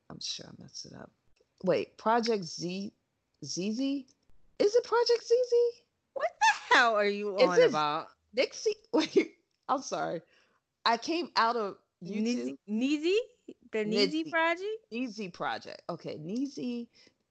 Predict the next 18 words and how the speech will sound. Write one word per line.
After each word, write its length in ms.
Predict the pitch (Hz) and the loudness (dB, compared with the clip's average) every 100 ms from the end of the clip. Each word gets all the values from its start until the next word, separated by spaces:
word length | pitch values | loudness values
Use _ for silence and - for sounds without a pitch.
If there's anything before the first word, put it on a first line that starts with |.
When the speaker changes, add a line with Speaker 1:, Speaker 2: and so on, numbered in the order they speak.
| _ - | _ -4
Speaker 1:
Can 180 | 190 | -2
you, 80 | 180 - - | -2 -6 -8
I 40 | |
had 200 | 202 202 | -6 -8
to 40 | 175 | -8
go 300 | 160 156 - | -8 -8 -10
on 400 | 147 147 135 - _ _ _ _ _ - _ _ _ _ _ _ _ - | -16 -16 -16 -18 _ _ _ _ _ -20 _ _ _ _ _ _ _ -4
Google 220 | 285 202 | -2 -2
Speaker 2:
Hi, 120 | 175 160 | -8 -8
girl. 440 | 185 190 170 156 143 _ - - - | -2 0 0 -2 -8 _ -20 -20 -4
Girl. 440 | 202 175 123 139 - _ - | 0 2 0 -6 -12 _ -6
Speaker 1:
to 60 | |
get 180 | 180 202 | -2 0
images 680 | 202 254 175 117 - - - - | 0 -2 -2 -8 -12 -14 -16 -10
to 100 | 156 | -10
see 400 | - 196 175 165 | -6 -4 -2 -4
if 160 | 160 - | -6 -2
I 400 | 170 165 165 | 0 0 -2